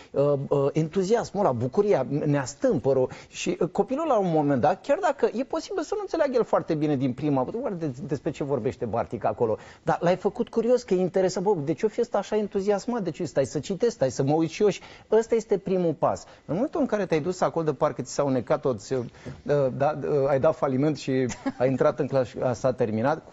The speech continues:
copilul ăla, ce învățare să faci? Poți să, poți să ai zece doctorate, poți să ai douăzeci de nu știu ce, poți să, deci s-a terminat. Când ai intrat în clasă așa, copiii sunt pierduți. Asta trebuie să schimbăm în primul rând. E adevărat, și aici e o discuție, pentru că profesorii, uh, uh,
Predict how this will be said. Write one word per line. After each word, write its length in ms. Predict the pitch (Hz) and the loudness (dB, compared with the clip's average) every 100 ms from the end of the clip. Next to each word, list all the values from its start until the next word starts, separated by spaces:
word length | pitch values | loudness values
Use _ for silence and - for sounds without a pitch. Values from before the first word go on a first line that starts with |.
| - | -2
copilul 400 | - - 339 330 | -2 0 0 0
ăla, 200 | 359 294 | 0 -2
ce 240 | - - | -2 -2
învățare 540 | 381 359 285 - 311 180 | -2 0 -2 -2 0 -2
să 160 | - | -2
faci? 340 | 143 - 196 - | -4 0 -2 -2
Poți 220 | - 311 | -8 -4
să, 100 | 185 | -4
poți 240 | 170 214 202 | -2 -2 0
să 60 | |
ai 60 | 190 | 0
zece 320 | 151 196 151 | 0 -2 0
doctorate, 640 | 143 135 127 135 147 - | -2 0 2 2 2 0
poți 200 | 98 156 | -6 -2
să 60 | 151 | 0
ai 60 | |
douăzeci 380 | 131 151 131 135 | 2 0 0 -2
de 120 | 113 | 0
nu 100 | 135 | -2
știu 180 | 127 - | -2 -6
ce, 340 | 107 131 131 98 | -4 0 0 0
poți 180 | - 123 | -2 -4
să, 100 | - - - | -4 -10 -10
deci 220 | 170 156 | -4 0
s-a 200 | 156 - | 2 2
terminat. 260 | 185 156 117 | 0 0 0
Când 120 | 165 | 0
ai 60 | 180 | 0
intrat 240 | 156 160 | 0 0
în 80 | 143 | 0
clasă 280 | 143 143 - | 0 0 0
așa, 340 | 107 240 202 - - | -2 0 0 -2 -10
copiii 380 | - 160 190 170 | -4 0 2 0
sunt 200 | - 135 | 0 -2
pierduți. 420 | 135 110 92 - - - _ | 0 0 0 -6 -12 -20 _
Asta 180 | - 196 | -2 0
trebuie 240 | 233 220 | 0 0
să 120 | 202 190 | 0 0
schimbăm 380 | - 170 160 | -2 0 0
în 60 | 151 | 0
primul 320 | - 147 139 | -2 0 2
rând. 180 | 113 80 - - - - | 0 -2 -8 -20 -20 0
E 60 | 269 | 2
adevărat, 380 | 262 202 104 | 4 2 0
și 100 | - | 2
aici 180 | 220 208 | 2 2
e 40 | 196 | 0
o 60 | |
discuție, 480 | 165 160 - 151 135 | 0 -2 -2 0 0
pentru 300 | - 139 156 | 0 0 0
că 120 | 139 | -2
profesorii, 640 | 117 127 - 151 147 143 135 | 0 -2 0 0 2 0 2
uh, 160 | 135 117 113 | 2 2 2
uh, 260 | 127 117 | 2 2